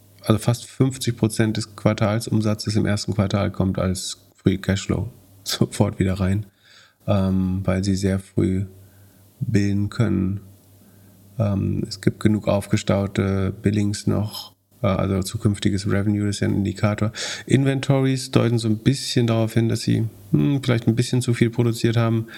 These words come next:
aber noch auf sehr moderatem Niveau, nicht, nicht alarmierend. Sieht sehr gut aus. Wünschte ich, hätt-, ich wünschte, da hätte ich ein bisschen, äh, mehr zugelangt. Äh, leider.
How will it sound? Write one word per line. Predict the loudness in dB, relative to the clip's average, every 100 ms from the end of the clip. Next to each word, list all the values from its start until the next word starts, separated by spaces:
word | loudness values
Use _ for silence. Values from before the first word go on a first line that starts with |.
| -16 -16 2
aber | 4 4
noch | 2 0
auf | -2 0
sehr | 2 4
moderatem | 2 2 2 0 2 0
Niveau, | 0 2 2
nicht, | 0 -2 0
nicht | 0 2
alarmierend. | 2 2 4 2 0 -4 -16 -20 -20 _
Sieht | 0 2 2 0 0
sehr | 2 2
gut | 0 0
aus. | 0 0 -2 0
Wünschte | 0 0 0
ich, | 0 -2 0
hätt-, | 0 0 -10
ich | -4 2
wünschte, | 2 2 0 0
da | 2
hätte | 2 0
ich | 2
ein | 0
bisschen, | 0 0 0 2
äh, | 0 0
mehr | 0 0
zugelangt. | -2 0 2 2 0 -4 -14 _ _ -20 -20 _ _ _ -10 0
Äh, | 2 2 2
leider. | 2 2 0